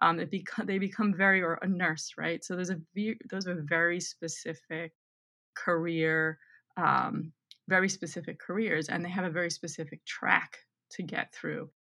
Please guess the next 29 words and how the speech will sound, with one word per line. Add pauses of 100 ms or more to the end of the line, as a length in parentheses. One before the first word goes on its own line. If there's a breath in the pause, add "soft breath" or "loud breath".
And
if
that's
something
that
is, (240)
is
what
you
wanna
do,
then
great,
but, (140)
and
they're
very
defined,
but
that's
only
a
small, (340)
um, (280)
segment
of
the
population
that